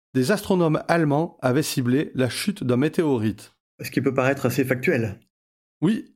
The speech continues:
Speaker 1: mais déjà commence à apparaître un doute relayé par le journaliste dans ce même article, hein. Il écrit : «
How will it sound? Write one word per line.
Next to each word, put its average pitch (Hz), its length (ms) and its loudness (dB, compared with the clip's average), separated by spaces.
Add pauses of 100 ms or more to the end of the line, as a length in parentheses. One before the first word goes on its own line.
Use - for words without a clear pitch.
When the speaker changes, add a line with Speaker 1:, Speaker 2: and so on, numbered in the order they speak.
(120)
Speaker 1:
mais 131 480 4
déjà 151 260 2
commence 156 300 0
à 151 60 4
apparaître 165 400 0
un 170 60 4
doute 208 240 0
relayé 165 300 2
par 165 140 2
le 160 80 2
journaliste 180 500 0
dans 139 140 4
ce 151 160 0
même 196 180 4
article, 175 380 -2
hein. 170 160 -2 (800)
Il 170 100 2
écrit : « 233 540 0